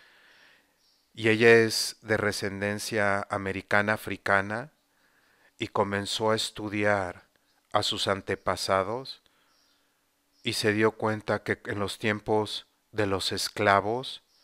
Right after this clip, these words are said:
había algo que la gente afroamericana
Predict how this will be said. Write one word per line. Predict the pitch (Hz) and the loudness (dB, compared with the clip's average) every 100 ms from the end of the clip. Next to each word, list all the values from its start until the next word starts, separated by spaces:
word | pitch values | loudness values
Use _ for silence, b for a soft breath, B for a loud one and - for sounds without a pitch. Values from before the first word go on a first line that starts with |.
| b b b b b b b b - | b b b b b b b b 0
había | 110 104 107 107 | 2 4 6 6
algo | 110 107 107 - | 6 2 -6 -6
que | 104 90 92 92 _ b b b | -8 -6 -8 -14 _ b b b
la | - 104 | 0 0
gente | - 107 104 107 104 | 2 -2 0 2 2
afroamericana | 98 107 98 95 95 - 101 98 104 131 | 2 -2 -2 -4 -8 -2 0 0 -2 -8